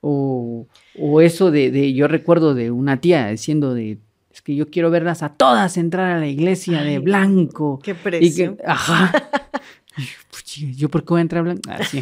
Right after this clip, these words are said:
Speaker 1: no. <laughs> O sea, no, pues, pero,
Speaker 2: Sí, sí.
Speaker 1: pero sí, sí, la presión social es bien fuerte y si, y después a eso le sumas que viste todas las telenovelas y que la telenovela termina donde se casan, ¿va? El
Speaker 2: Y después
Speaker 1: chavito y la chavita se casan y ahí termina la novela.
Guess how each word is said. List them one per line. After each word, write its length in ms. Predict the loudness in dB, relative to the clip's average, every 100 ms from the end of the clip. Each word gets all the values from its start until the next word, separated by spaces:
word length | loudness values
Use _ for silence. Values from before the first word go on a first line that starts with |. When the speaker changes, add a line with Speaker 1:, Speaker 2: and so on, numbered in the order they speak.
| 2
Speaker 1:
no. 220 | 2 0
<laughs> 840 | -4 -6 -10 -10 -10 -6 0 2 2
O 80 |
sea, 200 | 4 4
no, 240 | 6 6 4
pues, 260 | 0 -2 -2
pero, 200 | 0 -2
Speaker 2:
Sí, 320 | -4 -2 0
sí. 120 | 0 4
Speaker 1:
pero 220 | 6 6
sí, 240 | 6 4 4
sí, 800 | 4 6 8 8 6 4 2 4
la 200 | 4 6
presión 420 | 4 6 6 6
social 400 | 6 4 2 4
es 120 | 2
bien 180 | 2 0
fuerte 400 | 2 2 2 4
y 140 | 4 4
si, 260 | -2 -4
y 20 | 2
después 380 | 4 6 4 4
a 40 |
eso 160 | 4 6
le 100 | 6
sumas 380 | 4 2 2 0
que 220 | -4 -4 -10 -20 -20 _ 2
viste 280 | 4 4 4
todas 200 | 6 4
las 140 | 2
telenovelas 640 | 2 2 2 2 2 0 -2
y 140 | -6
que 100 | -2
la 140 | 0 2
telenovela 540 | 2 2 0 0 0
termina 320 | 0 2 4
donde 140 | 4 2
se 160 | 0
casan, 500 | 2 2 2 -2 -4
¿va? 240 | -8 -12 -16 _ -4
El 120 | -2
Speaker 2:
Y 40 |
después 180 | -2 -2
Speaker 1:
chavito 400 | 2 4 4 4
y 40 | 2
la 160 | 2
chavita 500 | 2 2 2 4 2
se 160 | 0 0
casan 420 | 2 4 4 4
y 60 | 4
ahí 140 | 4
termina 300 | 4 2 4
la 100 | 4
novela. 440 | 4 4 2 -2